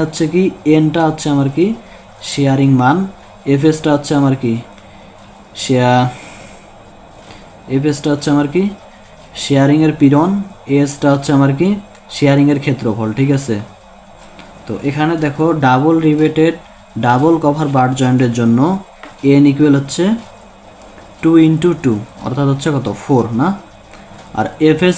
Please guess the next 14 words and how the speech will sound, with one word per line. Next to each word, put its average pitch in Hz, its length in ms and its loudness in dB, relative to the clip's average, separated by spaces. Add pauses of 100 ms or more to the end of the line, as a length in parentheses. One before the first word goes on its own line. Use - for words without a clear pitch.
ইকুয়াল 156 260 2
হচ্ছে 156 260 -2
কি 147 60 4 (100)
লেখা 135 240 2
যায়? 185 180 0 (320)
এফএসটা 151 380 -4 (100)
এফএস 139 200 -2 (120)
রাখলাম, 127 300 -2 (600)
আর 101 80 -6 (240)
এএসটা 160 420 2
যেহেতু 143 240 -2
আমার 139 180 2
ক্ষেত্রফল, 139 500 -2 (100)
তো - 40 -6